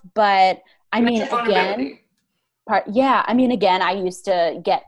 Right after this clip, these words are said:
Speaker 1: all the, all the big numbers of likes, especially when those were still visible on, like, the food porn stuff.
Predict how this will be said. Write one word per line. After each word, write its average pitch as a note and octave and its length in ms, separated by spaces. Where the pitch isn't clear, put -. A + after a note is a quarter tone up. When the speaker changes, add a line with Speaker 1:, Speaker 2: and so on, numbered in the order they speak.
Speaker 1:
all F#3 300
the, F3 440
all G#3 560
the G#3 120
big G#3 200
numbers G3 320
of F#3 120
likes, D#3 320
especially F#3 340
when F3 100
those D#3+ 200
were E3 60
still D3+ 220
visible F3+ 600
on, E3 180
like, D#3+ 180
the F#3+ 80
food F#3 280
porn G3 240
stuff. G#3+ 420